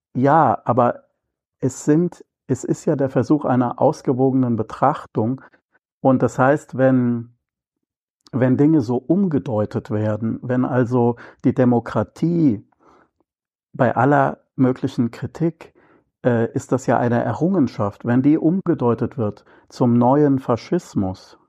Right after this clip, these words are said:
ja, aus, ähm, rechtsextremistischen Kreisen, aber auch ja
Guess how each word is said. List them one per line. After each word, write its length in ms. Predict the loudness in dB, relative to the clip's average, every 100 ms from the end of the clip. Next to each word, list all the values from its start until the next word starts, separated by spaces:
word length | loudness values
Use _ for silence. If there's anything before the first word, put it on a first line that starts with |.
| _
ja, 260 | -2 -2 -2 -10 -20 -14
aus, 540 | 0 2 2 0 -20 _ _ _ _ _ _ -2
ähm, 500 | 2 2 2 -2 -8 _ _ _ _
rechtsextremistischen 1120 | -6 -4 -2 -2 -2 -4 0 0 0 -2 -4 -4
Kreisen, 400 | 0 0 0 -2
aber 280 | 0 0
auch 380 | 2 0 0 -6 -20 -20 _ -6
ja 500 | 0 2 2 -2